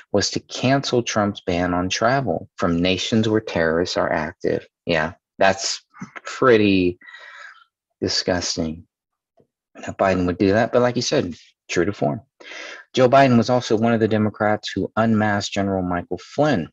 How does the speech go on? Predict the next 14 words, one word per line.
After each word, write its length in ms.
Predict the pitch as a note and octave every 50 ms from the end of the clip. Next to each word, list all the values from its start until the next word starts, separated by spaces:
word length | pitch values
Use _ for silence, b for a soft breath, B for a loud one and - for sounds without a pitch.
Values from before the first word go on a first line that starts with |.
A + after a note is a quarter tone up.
| _ _ _ -
exposing 680 | - - - - A2 A2 A2+ A#2 A2+ G#2 G2+ F#2+ F2+
him 340 | E2 F2 E2 D#2+ D#2+ D#2 -
to 140 | - - F2+
F 140 | F#2 F2+ -
B 120 | _ F#2 F2
I 120 | E2+ E2
entrapment. 680 | D#2+ D#2 D#2 D#2+ - - E2 F2 - - E2+ D2+ D2+ - - _ _ _ _ _ _ _ _ _ -
As 240 | G2 F#2+ F2+ -
recently 380 | G2 G#2+ A2+ - - A2+ A2 A2
revealed, 440 | G2+ G#2 G2 F#2 A2 G#2+ A#2+ B2 A2+
F 140 | G2 F#2+ -
B 60 | - G2+
I 100 | F#2+ F#2
lawyer 440 | G2 F#2+ F#2+ G2 G2+ G2+ G2 G2